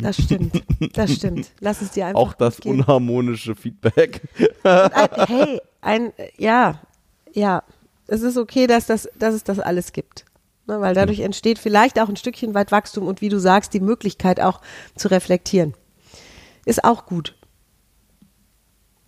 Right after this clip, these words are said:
Speaker 2: Jo.
Speaker 1: Jo.
Speaker 2: Bis nächste Woche.
Speaker 1: Ja. Immer wieder dienstags. Oder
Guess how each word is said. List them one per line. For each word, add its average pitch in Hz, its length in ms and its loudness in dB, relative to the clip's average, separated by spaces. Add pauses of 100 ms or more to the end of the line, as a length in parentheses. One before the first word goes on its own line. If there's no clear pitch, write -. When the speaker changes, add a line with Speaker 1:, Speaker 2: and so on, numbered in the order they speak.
(680)
Speaker 2:
Jo. 139 320 4 (260)
Speaker 1:
Jo. 262 320 4 (720)
Speaker 2:
Bis 101 140 -4
nächste 110 260 -2
Woche. 101 240 0 (680)
Speaker 1:
Ja. 180 260 0 (1300)
Immer 233 360 0
wieder 170 300 -2
dienstags. 160 800 -6 (500)
Oder 170 400 4